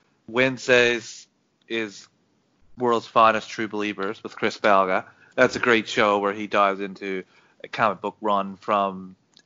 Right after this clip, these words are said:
any artist, Marvel, D C, Image, anything,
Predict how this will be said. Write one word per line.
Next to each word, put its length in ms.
any 320
artist, 520
Marvel, 320
D 160
C, 380
Image, 380
anything, 540